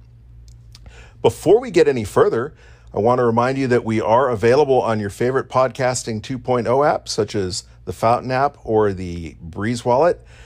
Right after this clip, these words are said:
And along those lines, uh, we have had several people streaming us sats, and we also had one of you send us a boost. And when you send a boost, you can do so as a message. Um, and we have, well,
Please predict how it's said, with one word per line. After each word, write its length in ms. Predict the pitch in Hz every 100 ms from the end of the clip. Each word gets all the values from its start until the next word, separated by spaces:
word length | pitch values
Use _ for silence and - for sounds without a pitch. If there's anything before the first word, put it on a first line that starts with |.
| - -
And 160 | 113
along 380 | 113 113 147 269
those 180 | 240 139
lines, 540 | 135 120 180 214 - 131
uh, 160 | 120
we 200 | 117 127
have 160 | 139 143
had 180 | 147 135
several 240 | 143 143
people 300 | 139 139 135
streaming 400 | - 139 139 131
us 120 | 123 -
sats, 540 | - 113 127 - - - - - -
and 100 | 107
we 140 | 120
also 440 | 117 196 233 175 135
had 500 | 131 120 156 143 107
one 180 | 113
of 100 | 117
you 160 | 107 117
send 300 | 117 120 113
us 280 | 110 - - - - - -
a 100 | 110
boost. 540 | 101 220 139 - - -
And 420 | 101 98 98 95
when 160 | 98 104
you 120 | 101
send 280 | - 127 127
a 40 |
boost, 460 | 110 113 123 - -
you 120 | 101
can 160 | 98 98
do 160 | 107
so 380 | 101 110 104 101 - - - -
as 180 | 104
a 80 | 95
message. 580 | 92 113 - 71 - - - - - - - -
Um, 320 | 76 73 73 -
and 440 | 92 87 87 90
we 180 | 92 92
have, 380 | 104 101 90 - -
well, 340 | 101 101